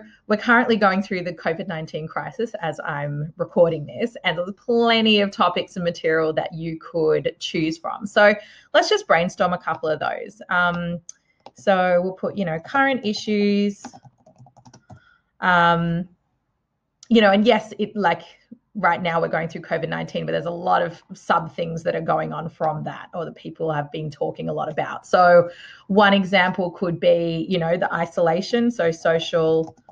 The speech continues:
isolation, um, mental illness is a really big one, um, based on people not being able to associate with each other.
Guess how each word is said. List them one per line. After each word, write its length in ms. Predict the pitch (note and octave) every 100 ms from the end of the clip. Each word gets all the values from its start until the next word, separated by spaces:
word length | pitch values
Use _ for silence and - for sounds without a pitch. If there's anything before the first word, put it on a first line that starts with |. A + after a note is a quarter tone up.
| _ D3+
isolation, 1300 | D3 - E3 A3+ A#3 A3 A3 G#3+ G#3 G3 F#3+ G3 G3 _ _ -
um, 340 | D#3 D#3+ F3+
mental 680 | G3 G3+ G3 G#3 F#3 F3 -
illness 540 | F#3 F3+ F3+ F3 F3+ -
is 200 | D#3+ E3+
a 80 |
really 280 | D#3+ F3 F3+
big 200 | E3+ E3+
one, 520 | E3+ E3 E3 E3 E3 E3 _ _ -
um, 600 | D#3 D3 D3 D3 D3 D3 _ _ _ _ _ _ - -
based 260 | F#3+ -
on 100 | F3+
people 240 | - E3+ E3+
not 140 | D#3
being 140 | E3+ D#3+
able 140 | D#3
to 40 |
associate 420 | E3 F#3 F#3 F#3 E3+
with 120 | E3+
each 140 | E3+
other. 440 | E3+ E3+ E3+ C3+